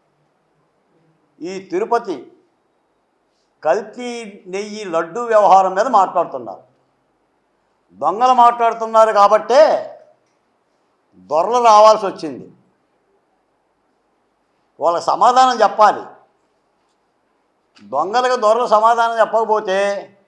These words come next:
దొంగతనానికి చట్టబద్ధత వచ్చేస్తుంది. అంటే, దొంగతనం చేయొచ్చు ఈ రాష్ట్రంలో అని చెప్పేసి అని ఒక సంకేతం పోతుంది. మనకి తిరుపతి కొండ తెలుసు, ఆ కొండ మీద ఉన్న దేవదేవుని యొక్క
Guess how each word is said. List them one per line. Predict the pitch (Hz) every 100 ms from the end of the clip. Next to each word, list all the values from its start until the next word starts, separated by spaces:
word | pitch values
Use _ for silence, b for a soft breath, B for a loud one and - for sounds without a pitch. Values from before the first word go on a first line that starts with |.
| _ _ _ _ _ _ _ _ _ _ _ 101
దొంగతనానికి | 101 165 240 247 254 254 247 233 226
చట్టబద్ధత | 226 208 226 240 240
వచ్చేస్తుంది. | 226 220 208 170 135 - 95 _ _ _ _ _ _ _ _ _ _ _ _ _ _ -
అంటే, | 165
దొంగతనం | 185 196 214 240 240
చేయొచ్చు | 214 226 220 214
ఈ |
రాష్ట్రంలో | 196 208 208 214 214
అని | 214
చెప్పేసి | 208 208 202
అని | 202
ఒక | 185
సంకేతం | 147 220 269 240 220
పోతుంది. | 185 147 117 - _ _ _ _ _ _ _ _ _ _ _ _ _ _ _ _ _ _ _ _ _ _ _ _ _ _ _ _ _ _ _
మనకి | 131 190 220
తిరుపతి | 214 202 254 240
కొండ | 214 226
తెలుసు, | 220 202 180 123 - _ _ _ _ _ _ _ _ _ _ _ _ _ _ _ _ _ _ -
ఆ | 165 185
కొండ | 170 190
మీద | 233 240 233
ఉన్న | 226 220
దేవదేవుని | 185 175 220 226 233 220 220
యొక్క | 202